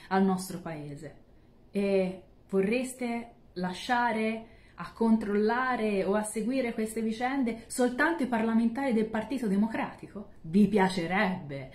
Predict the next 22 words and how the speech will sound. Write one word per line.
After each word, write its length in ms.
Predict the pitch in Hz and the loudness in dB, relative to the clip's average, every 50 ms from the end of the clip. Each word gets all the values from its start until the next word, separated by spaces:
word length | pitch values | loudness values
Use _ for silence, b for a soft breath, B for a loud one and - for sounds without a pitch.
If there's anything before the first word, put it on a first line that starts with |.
| B B B | B B B
vi 180 | - 202 240 240 | 4 4 4 6
piacerebbe. 1000 | - 233 - 233 - 220 165 151 165 180 185 156 - 143 143 143 135 - - - - - - - - - - - - | 4 2 2 2 2 -2 -2 0 0 0 0 -2 -4 -6 -8 -10 -10 -10 -12 -18 -20 -20 -20 -20 -20 -20 -20 -20 -12
Ma 200 | - 185 190 185 | -6 -4 -2 0
n-, 260 | 180 185 185 180 - - | 0 0 0 -2 -4 -6
no, 280 | - 208 190 - - - - - - - | -8 -8 -8 -8 -10 -16 -20 -20 -18 -16
eh, 260 | 175 170 165 - - | -14 -14 -14 -16 -14
fortunatamente 1040 | - 202 196 - 226 220 233 233 233 226 254 294 302 311 - 180 160 147 143 B B B B B B - | -12 -12 -10 -8 -8 -6 -6 -6 -6 -6 -6 -6 -8 -8 -8 -8 -8 -8 -10 B B B B B B -12
la 140 | 165 170 165 | -10 -10 -8
scelta 440 | - - - 240 285 - - - | -8 -6 -6 -6 -6 -8 -12 -14
spetta 380 | - - - - 190 185 - 202 | -16 -12 -10 -8 -8 -6 -6 -4
a 40 | 202 | -2
noi. 480 | 190 170 143 135 139 139 - - - - - - - | -2 -2 -2 -6 -8 -12 -14 -18 -20 -20 -20 -12 -6
Quindi 220 | - 196 196 196 | -2 0 2 2
noi 160 | 208 240 233 | 2 2 2
rappresenteremo 760 | 214 196 190 - 196 185 185 196 196 190 202 202 202 190 185 180 | 2 0 -2 -4 -4 -4 -2 -2 -2 -2 -4 -4 -4 -4 -4 -4
in 40 | 185 | -4
consiglio 420 | 190 190 185 185 233 226 220 214 | -2 -2 -2 -2 -2 -2 -2 -2
regionale 500 | 190 196 190 208 208 196 165 147 143 143 - | -2 -2 -2 -2 -2 -4 -4 -6 -8 -6 -4
i 100 | 202 190 | -4 -4
toscani 400 | - 196 190 - - 247 233 196 | -4 -6 -8 -6 -4 -2 -2 0
con 180 | - 190 185 185 | 0 0 0 2
quattordici, 880 | 240 - - - - 285 262 190 - 185 151 147 147 - 151 147 - | 2 2 0 0 2 2 2 2 2 -2 -6 -8 -10 -12 -12 -14 -14